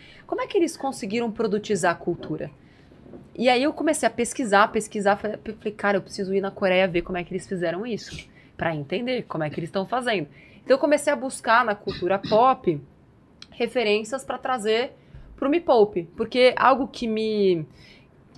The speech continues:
é, é, angustiava era,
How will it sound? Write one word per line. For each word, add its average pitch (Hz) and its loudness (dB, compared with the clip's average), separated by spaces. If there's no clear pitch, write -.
é, 180 2
é, 170 2
angustiava 208 2
era, 185 6